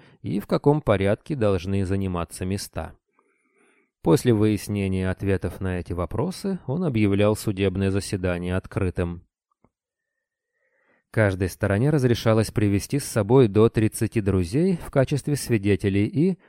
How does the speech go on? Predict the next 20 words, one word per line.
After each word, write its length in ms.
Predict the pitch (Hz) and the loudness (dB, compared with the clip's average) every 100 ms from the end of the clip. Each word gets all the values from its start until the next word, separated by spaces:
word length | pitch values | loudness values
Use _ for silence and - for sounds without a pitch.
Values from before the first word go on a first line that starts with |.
| _ | _
кумпургаторов, 960 | - 127 117 139 135 113 101 - 92 90 - - | -4 -2 2 4 4 4 2 2 -2 -4 -8 -18
свидетель, 600 | - - 92 101 156 185 - | -16 -8 -4 -2 -2 -4 -6
очищающий 880 | 139 117 98 - 98 95 90 - 87 | -6 -4 -4 0 2 2 0 -4 -4
от 200 | 101 - | -2 -2
обвинения 520 | 98 90 98 101 98 | -2 -2 -2 -2 -4
клятвы 480 | - 98 95 90 90 | -4 -2 -2 -2 -6
в 100 | - | -4
том, 260 | 131 196 | -6 -4
что 180 | 180 160 | -2 -2
считает 560 | - - - 98 98 - _ | 0 -4 0 2 2 -2 _
подсудимого 720 | - - 101 90 90 92 95 | -8 -4 -4 -2 -2 0 0
невиновной. 800 | 101 117 127 101 87 82 82 90 - _ _ _ _ _ _ _ _ _ _ _ _ _ _ _ | 0 0 0 0 -2 -4 -10 -14 -20 _ _ _ _ _ _ _ _ _ _ _ _ _ _ _
Однако, 560 | - 98 101 131 - 185 | -6 -4 -2 -2 -4 -8
чтобы 420 | - 120 104 104 | 0 2 4 2
те 400 | - 117 107 95 - | 0 2 2 2 -2
не 160 | 120 | -2
могли 320 | 113 104 101 101 | 0 2 2 0
помешать 580 | 101 95 - 107 95 - - | 0 -2 0 0 0 -6 -8
отправлению 720 | - 113 120 110 98 98 90 87 | -4 -2 4 4 4 2 0 -2
правосудия, 800 | 92 87 92 160 127 92 85 | -2 -2 0 0 2 0 -2